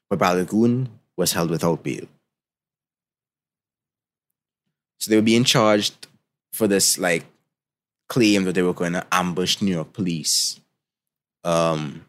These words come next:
based on the testimony of one nineteen-year-old Panther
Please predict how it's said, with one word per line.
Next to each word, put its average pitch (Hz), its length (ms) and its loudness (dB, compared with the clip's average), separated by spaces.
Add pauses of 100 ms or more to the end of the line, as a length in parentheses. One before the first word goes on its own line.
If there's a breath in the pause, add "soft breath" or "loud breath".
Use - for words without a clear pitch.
(160)
based 104 260 2
on 98 320 2 (280)
the - 60 -2
testimony 85 800 0
of 82 300 -6
one 92 340 0
nineteen-year-old 92 1080 0 (220)
Panther 82 580 -2